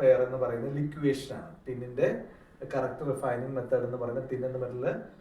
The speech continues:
റിഫൈൻ ചെയ്യുന്ന ലിക്വേഷൻ വഴിയാണ്. കോപ്പർ ശ്രദ്ധിക്കുക, കോപ്പർ, ആ, റിഫൈനിങ് മെത്തേഡ് ഇലക്ട്രോലൈറ്റിക് റിഫൈനിങ് ആണ്. നമുക്ക് ആ ഫിഗർ ഒക്കെ ടെക്സ്റ്റ് ബുക്കിൽ ഉണ്ട്, അത് ഓർക്കുക. ഇനി, ആ, സിങ്കിന്റെ, ആ, റിഫൈനിങ് മെത്തേഡ് ഡിസ്റ്റിലേഷൻ ആണ്.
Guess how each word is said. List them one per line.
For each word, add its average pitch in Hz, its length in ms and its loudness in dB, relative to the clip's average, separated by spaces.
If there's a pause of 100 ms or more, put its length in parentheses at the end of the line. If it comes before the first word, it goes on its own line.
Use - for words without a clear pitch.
റിഫൈൻ 120 300 -6
ചെയ്യുന്ന 127 240 -4
ലിക്വേഷൻ 117 520 -6
വഴിയാണ്. 104 520 -8 (280)
കോപ്പർ 208 840 6 (360)
ശ്രദ്ധിക്കുക, 135 480 0
കോപ്പർ, 175 540 6
ആ, 147 560 2 (100)
റിഫൈനിങ് 135 380 0
മെത്തേഡ് 131 300 0
ഇലക്ട്രോലൈറ്റിക് 143 720 0
റിഫൈനിങ് 110 300 -4
ആണ്. 104 100 -8
നമുക്ക് 113 200 -4
ആ 131 80 -2
ഫിഗർ 131 300 2
ഒക്കെ 139 360 -2 (300)
ടെക്സ്റ്റ് - 280 -8
ബുക്കിൽ 117 240 -10
ഉണ്ട്, 113 140 -4
അത് 110 80 -4
ഓർക്കുക. 135 580 0 (520)
ഇനി, 196 420 -2 (420)
ആ, 139 180 0
സിങ്കിന്റെ, 226 1120 -2
ആ, 139 500 0
റിഫൈനിങ് 135 420 0
മെത്തേഡ് 117 680 -4
ഡിസ്റ്റിലേഷൻ 147 640 -2
ആണ്. 87 200 -14